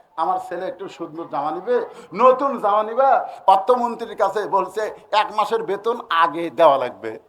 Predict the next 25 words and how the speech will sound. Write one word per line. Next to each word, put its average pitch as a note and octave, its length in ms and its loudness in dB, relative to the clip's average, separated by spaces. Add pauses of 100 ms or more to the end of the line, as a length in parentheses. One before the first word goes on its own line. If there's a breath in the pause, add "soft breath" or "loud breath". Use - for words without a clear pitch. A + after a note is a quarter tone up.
অর্থমন্ত্রী C4 560 4
বলতেছে, B3 420 4
"আমার A#3+ 280 8
কোনো A3+ 180 2
আপত্তি A3 400 2
নাই, C#4+ 260 2 (200 loud breath)
আপনি G#3 260 -2
খালি A3 200 -2
লেখা A3 320 2
দেন C#4 220 2
যে C4 80 0
এক G#3+ 160 4
মাস A3+ 200 2
পর্যন্ত G#3 260 2
আপনি E3 220 2
বাঁচবেন, - 640 0
আগে F#3 180 0
এটা A3 180 -4
লেখা A#3 280 -2
দেন, - 280 -6
তারপরে - 440 4
এক A3 120 -2
মাসের E3 240 -4
বেতন C#3+ 220 -12
নেন।" F2 220 -16